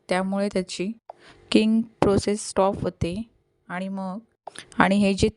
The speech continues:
तूप आहेत ना, ओव्हरकुक होत नाहीत. खूप शिजलेलं जे तूप असतं ना, ते आरोग्यासाठी बिलकुल चांगलं नसतं.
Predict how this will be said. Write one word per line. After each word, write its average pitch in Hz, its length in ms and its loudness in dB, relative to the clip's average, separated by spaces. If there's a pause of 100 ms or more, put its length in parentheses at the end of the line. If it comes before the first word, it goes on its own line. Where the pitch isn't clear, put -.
तूप 220 220 2
आहेत 202 180 2
ना, 185 200 -4 (120)
ओव्हरकुक 196 560 0
होत 190 160 -2 (120)
नाहीत. 165 240 -12 (460)
खूप 254 240 2
शिजलेलं 220 460 2
जे 220 180 0 (100)
तूप 226 200 0
असतं 220 220 -2
ना, 202 120 -2
ते 208 140 0
आरोग्यासाठी 202 760 0
बिलकुल 190 380 -2
चांगलं 190 420 -2
नसतं. 175 340 -10